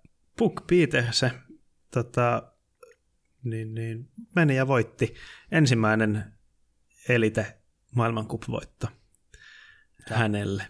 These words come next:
Speaker 2: ensimmäinen Elite maailmancup-startti myös.
Speaker 1: Niin, niinpä. U kaksikymmentäkolme siis ajanut aiemmin.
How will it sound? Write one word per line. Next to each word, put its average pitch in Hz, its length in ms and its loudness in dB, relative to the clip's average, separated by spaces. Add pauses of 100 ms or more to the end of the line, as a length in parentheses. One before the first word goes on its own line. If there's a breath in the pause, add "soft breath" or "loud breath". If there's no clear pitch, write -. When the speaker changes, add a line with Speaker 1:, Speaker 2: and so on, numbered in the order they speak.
(120)
Speaker 2:
ensimmäinen 120 720 2
Elite 139 320 2
maailmancup-startti 117 1500 0
myös. 104 140 4
Speaker 1:
Niin, 160 220 6 (340)
niinpä. 135 380 4 (280)
U 147 180 6
kaksikymmentäkolme 123 560 0
siis 104 160 0
ajanut 101 320 -2 (540 loud breath)
aiemmin. 98 640 0